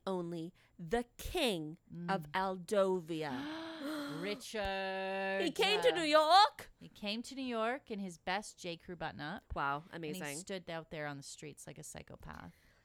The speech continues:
Speaker 1: And he's like, "I don't even remember what he says." He guess he forgives her, which is terrible. Like,
Speaker 2: Yeah.
Speaker 1: that's, that's not, you shouldn't.
Speaker 2: No. Boo, boo,
Speaker 1: Like,
Speaker 2: boo.
Speaker 1: come on.
Speaker 2: Yeah.
Speaker 1: That was weird.
Speaker 2: It is weird. And, like, he just shows up there standing on the street.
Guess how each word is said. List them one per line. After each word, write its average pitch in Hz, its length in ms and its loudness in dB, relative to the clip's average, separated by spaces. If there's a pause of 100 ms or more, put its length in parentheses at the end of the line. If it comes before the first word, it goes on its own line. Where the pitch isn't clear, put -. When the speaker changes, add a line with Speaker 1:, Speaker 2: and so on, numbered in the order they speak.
(160)
Speaker 1:
And 196 120 -6
he's 226 200 -8
like, 185 360 -2
"I 269 60 -10
don't 453 80 -4 (100)
even 208 80 2
remember 165 180 -10
what 180 80 -6
he 151 80 -6
says." 143 300 -6
He 202 60 -4
guess 208 180 0
he - 120 -20
forgives 170 420 -4
her, 269 120 2
which 254 240 -2
is - 180 -6
terrible. 175 720 -6
Like, 277 140 -2
Speaker 2:
Yeah. 285 120 -4
Speaker 1:
that's, 440 140 -4 (280)
that's 359 280 -4
not, 160 440 -4
you 262 100 -10
shouldn't. 147 560 -8
Speaker 2:
No. 147 600 -6 (840)
Boo, - 80 -14
boo, 302 60 -2
Speaker 1:
Like, 311 260 0
Speaker 2:
boo. - 60 -6
Speaker 1:
come 220 160 2
on. - 200 -10 (220)
Speaker 2:
Yeah. 123 140 -14 (500)
Speaker 1:
That 269 160 -2
was 208 140 -2
weird. 127 320 -10 (200)
Speaker 2:
It 247 140 -8
is 262 220 -10
weird. 139 320 -10
And, 180 140 -12
like, 196 380 -10 (380)
he 226 300 -16
just 269 300 -14 (200)
shows 254 320 -8
up 277 180 -8
there 185 300 -6
standing 180 300 -14
on 202 60 -14
the 208 40 -14
street. 143 400 -16